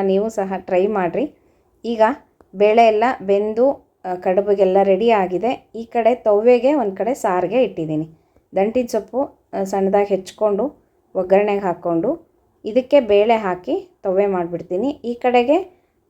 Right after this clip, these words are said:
ಆ, ಸಾರಿಗೆ ಇಟ್ಟಿದ್ದೀನಿ. ಇದೆರಡು ಆದ ತಕ್ಷಣ ನಾನು ಕಡುಬು ಮಾಡ್ಕೊಂಡ್ಬಿಟ್ರೆ ಅಡುಗೆ ಮುಗ್ದೋಯ್ತು. ಈ ಥರ ತುಂಬ ಸಿಂಪಲ್ಲಾಗಿ ಅಡುಗೆಗಳನ್ನ ಮಾಡಿದ್ದೆ. ಬರೀ ಒಂದ್ ತೊವ್ವೆ ಮಾಡೋದಕ್ಕಾಗಲ್ಲ. ಇಲ್ಲಿ ನೋಡ್ರಿ, ಈಗ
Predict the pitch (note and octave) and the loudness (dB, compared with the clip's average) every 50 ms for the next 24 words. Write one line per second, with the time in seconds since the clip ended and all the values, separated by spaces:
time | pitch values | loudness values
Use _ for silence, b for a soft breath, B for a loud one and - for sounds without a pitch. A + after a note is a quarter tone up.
0 | - - F#3+ F#3 F#3 F3+ F#3 - G#3 G3 G3+ G3+ G3 F#3+ F3+ F3+ - F3 E3 E3+ | -12 -8 -6 -4 -4 -4 -2 0 0 2 2 2 2 0 -4 -4 -6 -6 -4 -2
1 | E3 E3+ A3 E4 G4 - _ _ _ _ _ _ _ _ _ - G#3+ A3+ A3 A3 | -2 -2 -2 -2 -4 -6 _ _ _ _ _ _ _ _ _ -8 -2 2 6 6
2 | A3 A#3+ C4+ C#4+ C4+ A#3+ A3 A#3 - - B3+ B3+ - - C4+ D4 D#4 C#4+ B3 A3 | 6 6 6 4 4 2 2 -2 -2 -4 -4 -4 -4 -4 -4 -2 0 0 -2 -2
3 | A3 C#4 F#4 F#4+ - - A3 G3+ G#3 G3+ G#3+ G#3+ G3 F#3 F#3+ - G#3 F#3+ F#3+ F3+ | -2 -2 -4 -4 -6 -6 -4 -4 -4 -4 -4 -4 -4 -4 -2 -2 -2 0 0 -2
4 | F3 F#3+ G#3+ D4+ F4+ - - _ _ _ _ _ _ _ _ - F3 F#3+ F#3 G3+ | -2 -2 -4 -4 -4 -8 -14 _ _ _ _ _ _ _ _ -6 -4 -2 0 0
5 | B3 D#4 D#4 B3+ G#3 F#3+ F#3+ F3 E3 D3+ D#3+ - - - _ _ _ _ - G#3+ | 0 2 2 0 0 0 0 -2 -2 -2 -4 -10 -16 -18 _ _ _ _ -12 -12
6 | G#3+ - B3 B3 B3+ B3 - A#3+ A3+ A3+ B3 B3 - A#3+ A#3 A#3+ B3 A#3+ B3+ B3 | -6 -2 0 0 0 0 -2 -4 -2 -2 -2 0 0 0 0 0 0 0 0 2
7 | A#3+ A3+ G#3 G#3 G3+ G#3+ C4 D4+ - _ _ _ _ - F#3 F#3+ F#3+ G#3+ G#3+ G#3 | 2 2 0 0 -2 -2 -4 -4 -4 _ _ _ _ -8 -6 -2 0 0 2 2
8 | G#3 G3+ F#3+ F#3 F3+ F#3 G#3+ A3 F#3+ F3 F3+ F#3+ G3 F3+ F#3 G3 A3+ D4+ b b | 2 2 2 2 0 -2 -2 -2 -2 -2 0 0 0 0 0 0 -2 -2 b b
9 | b b b b b b b _ G#3 A3+ B3 C#4 D4 D#4 C#4+ C4+ - A#3+ A#3 A3+ | b b b b b b b _ 0 2 4 4 4 4 2 2 0 0 0 0
10 | A3+ B3 A#3+ A#3 G#3+ G3 G#3 G3+ G3+ - G3 F#3 F3 F3 F3 - - - A#3 A#3+ | 0 0 0 0 0 -2 -2 -4 -2 -2 -4 -2 0 0 -2 -2 -2 -2 0 2
11 | A#3 A#3 - A#3+ B3 A3 G3+ | 2 2 2 2 2 2 2